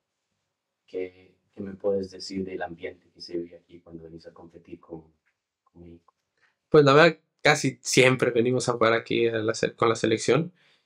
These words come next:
Speaker 2: y, pues, como siempre he dicho, es un ambiente espectacular. Los mexicanos siempre nos apoyan, siempre están, ah, con nosotros y gracias a Dios en lo personal siempre hay un apoyo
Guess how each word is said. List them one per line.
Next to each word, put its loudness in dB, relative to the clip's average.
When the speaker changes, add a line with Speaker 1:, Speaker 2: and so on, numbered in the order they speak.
Speaker 2:
y, 0
pues, 2
como 4
siempre 4
he 6
dicho, 2
es -4
un 4
ambiente 0
espectacular. -2
Los -2
mexicanos -2
siempre 0
nos 2
apoyan, 2
siempre -2
están, 0
ah, -4
con 4
nosotros -2
y 2
gracias 0
a 4
Dios 4
en 2
lo 0
personal 0
siempre 2
hay 2
un 0
apoyo 0